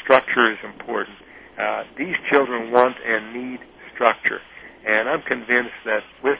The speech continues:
that, any, uh, the, the disabilities that they bring with them can start to be,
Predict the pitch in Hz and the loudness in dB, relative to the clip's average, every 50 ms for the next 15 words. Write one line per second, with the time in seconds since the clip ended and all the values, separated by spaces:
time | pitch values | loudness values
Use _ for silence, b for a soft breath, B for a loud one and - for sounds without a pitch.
0 | - 120 107 98 98 107 - - - - - 127 131 147 139 127 117 120 123 123 | -2 0 0 2 0 0 -4 -10 -20 -14 -10 -8 -8 -6 -6 -8 -8 -8 -10 -14
1 | - - - - 120 123 117 123 120 117 - 127 117 - - - 165 - - 131 | -16 -16 -18 -20 -20 -18 -14 -12 -12 -12 -12 -14 -18 -16 -12 -10 -10 -8 -8 -8
2 | - - 135 135 131 127 113 104 110 - - 117 117 110 - 120 113 110 107 110 | -4 -2 -2 -2 -2 -2 -4 -6 -10 -8 -4 -4 -4 -4 -2 -2 -2 -2 -4 -6
3 | 123 131 123 - - 107 - - - - 101 - - - 113 113 - - - - | -8 -8 -8 -8 -10 -14 -12 -14 -16 -18 -18 -14 -6 -2 0 0 0 -2 -8 -14
4 | - 113 110 107 | -10 -8 -6 -6